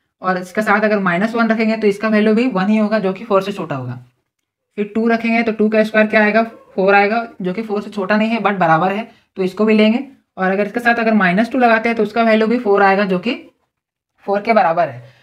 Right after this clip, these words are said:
But इससे अगर हम लोग आगे बढ़ेंगे, थ्री करेंगे तो थ्री का square क्या आएगा, नाइन आएगा जो कि फ़ोर से बड़ा है, और माइनस थ्री का square भी नाइन आएगा जो कि फ़ोर से बड़ा ही है। तो इसके अंदर element आ जाएगा पहला ज़ीरो,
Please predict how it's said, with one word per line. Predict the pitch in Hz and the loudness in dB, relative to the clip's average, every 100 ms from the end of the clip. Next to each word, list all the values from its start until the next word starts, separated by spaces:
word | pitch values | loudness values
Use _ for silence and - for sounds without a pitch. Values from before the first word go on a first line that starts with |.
| _ - | _ -8
But | 202 208 | -6 -4
इससे | 240 | 0
अगर | 247 240 | 2 2
हम | 233 226 | 0 -2
लोग | 240 | 0
आगे | 190 190 240 | 0 2 0
बढ़ेंगे, | 214 196 196 | 0 0 -4
थ्री | 196 220 220 - | -2 -2 -4 -8
करेंगे | 202 190 175 175 | -8 -4 -4 -4
तो | 185 | -6
थ्री | - 202 | -6 -4
का | 220 214 | -2 -2
square | 220 214 | 0 0
क्या | 208 | 2
आएगा, | 214 220 | 0 0
नाइन | 190 185 | 0 0
आएगा | 190 190 | -2 -2
जो | 190 | -2
कि | 190 | -4
फ़ोर | 190 185 | -4 -4
से | 190 | -2
बड़ा | 180 180 | -2 -2
है, | 208 220 _ _ - | -4 -10 _ _ -8
और | 185 | -4
माइनस | 180 180 208 220 | -2 -2 -4 -2
थ्री | 214 | -2
का | 214 | -2
square | 214 208 | 0 0
भी | 208 | 0
नाइन | 196 180 | 0 0
आएगा | 185 185 | 0 0
जो | 180 175 | -2 -2
कि | 262 | -4
फ़ोर | 302 175 | -4 -4
से | 175 233 | -2 -4
बड़ा | 170 156 | -2 -2
ही | 147 | -4
है। | 123 120 - - _ _ _ - | -8 -16 -20 -20 _ _ _ -6
तो | |
इसके | 208 233 | -2 -2
अंदर | 226 233 | 4 4
element | 220 214 226 240 | 4 2 0 2
आ | 208 | 2
जाएगा | 202 190 | 2 2
पहला | 180 175 | 2 2
ज़ीरो, | 165 190 214 | -2 -4 -4